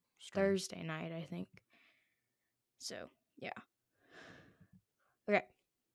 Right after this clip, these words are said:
Speaker 2: Did anything else happen with you this week?
Speaker 1: Um,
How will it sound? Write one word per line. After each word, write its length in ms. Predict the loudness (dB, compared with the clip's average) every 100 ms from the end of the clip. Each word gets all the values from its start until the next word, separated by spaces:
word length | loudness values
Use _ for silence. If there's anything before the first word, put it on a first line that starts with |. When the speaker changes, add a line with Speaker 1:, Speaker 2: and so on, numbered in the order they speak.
| -4
Speaker 2:
Did 160 | 0 4
anything 360 | 4 4 4 0
else 160 | 0
happen 300 | -2 -4 -4
with 220 | -6 -8
you 120 | -6 -6
this 260 | -8 -12
week? 160 | -14 -18 _ _ _ _ _ -20 -20 _ _ _ _ _ -20 _ 6
Speaker 1:
Um, 680 | 8 8 6 4 0 -2